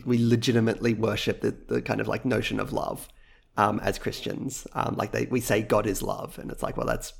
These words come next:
pretty obvious that we just, like, love is our God. Um, and, uh, I, I do believe in, like, a, you know, a, a legitimate God who created the universe and stuff.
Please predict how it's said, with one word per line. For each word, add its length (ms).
pretty 240
obvious 400
that 180
we 140
just, 300
like, 300
love 360
is 200
our 140
God. 340
Um, 560
and, 400
uh, 420
I, 140
I 100
do 140
believe 320
in, 80
like, 180
a, 300
you 120
know, 180
a, 80
a 60
legitimate 460
God 180
who 60
created 320
the 120
universe 400
and 100
stuff. 320